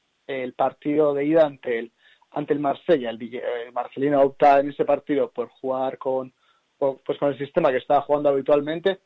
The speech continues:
y vio que el centro del campo, eh, no funcionó. Sobre todo yo creo que, eh, el Marsella fue superior en el centro del campo,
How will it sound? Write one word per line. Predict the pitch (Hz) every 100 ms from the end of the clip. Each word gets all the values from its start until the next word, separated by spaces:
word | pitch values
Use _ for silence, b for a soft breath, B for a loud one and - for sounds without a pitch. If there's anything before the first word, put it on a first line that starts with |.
| _ _
y | 143
vio | 135 147
que | 151
el | 135
centro | 151 151
del | 143
campo, | 135 147 151 170 175 -
eh, | - 123
no | 123 131
funcionó. | 131 120 131 147
Sobre | 127 117 120
todo | 131
yo | 127
creo | 127 135
que, | 135 131 - _ _ _
eh, | - 123
el | 117 123
Marsella | 127 - 147
fue | 123 139 131
superior | 139 139 139
en | 139
el | 131
centro | 147 147
del | 139
campo, | 156 165 190 196